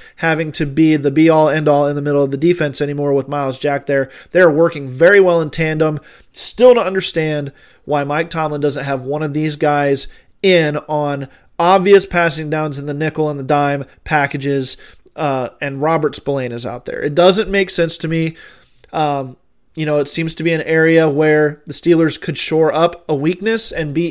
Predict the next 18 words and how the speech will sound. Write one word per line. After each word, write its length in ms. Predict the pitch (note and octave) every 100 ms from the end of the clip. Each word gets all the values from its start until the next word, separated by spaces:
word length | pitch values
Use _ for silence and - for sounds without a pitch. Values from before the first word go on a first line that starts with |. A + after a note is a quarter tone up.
| E3+
even 200 | D3+ C#3
stingier, 720 | - E3+ F#3 F#3 G#3+ A3 A3 _ -
stingier 680 | - F#3+ G#3+ G#3 A#3+ B3 B3 - _ _
on 260 | E3+ F3 D#3
defense, 480 | D#3 G3 A#3 A#3+ -
but, 340 | D#3+ D#3 C3 - - - _ _ _ _ _ _ _ _ _ _ -
you 80 | D3+
know, 160 | C#3+ C3+
that 200 | D3+ D#3+
is 140 | D3+
something 360 | E3+ E3 F3 E3
that 160 | D#3+
we 80 | D#3+
haven't 240 | E3+ F3
seen 240 | - A3+ A3+
yet. 240 | D#3 -
So, 380 | - D#3 D3 C#3 - - -
uh, 320 | C#3+ C#3 B2